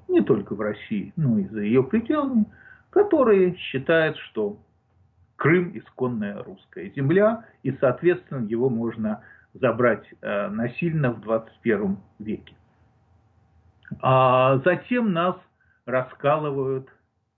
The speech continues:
или мы сами себя раскалываем, по вопросу об отношении к Трампу в целом и по пункту о российском вмешательстве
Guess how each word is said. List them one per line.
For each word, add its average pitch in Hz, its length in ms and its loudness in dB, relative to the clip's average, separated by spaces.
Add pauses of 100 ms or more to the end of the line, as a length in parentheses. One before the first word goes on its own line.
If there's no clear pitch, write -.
или 196 140 -4
мы 104 200 -8
сами 113 300 -10
себя 117 180 -10
раскалываем, 98 800 -8 (840)
по 127 800 4
вопросу 139 480 -2
об 113 140 0
отношении 117 840 -4
к 113 440 -2 (600)
Трампу 135 640 2
в - 180 -14
целом 185 440 2 (520)
и 120 240 -2
по 117 220 0
пункту 131 760 0
о 104 220 0
российском 107 760 -4
вмешательстве 101 1040 -6